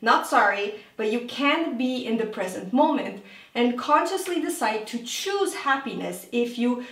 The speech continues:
subconsciously wish to punish yourself. Being happy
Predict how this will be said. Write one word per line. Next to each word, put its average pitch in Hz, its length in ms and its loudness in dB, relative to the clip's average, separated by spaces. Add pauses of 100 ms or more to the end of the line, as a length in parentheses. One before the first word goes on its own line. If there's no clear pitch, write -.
(120)
subconsciously 349 1000 2
wish 330 480 -2
to 247 240 0 (120)
punish 226 800 -2
yourself. - 600 -4 (280)
Being 247 360 0
happy 214 680 2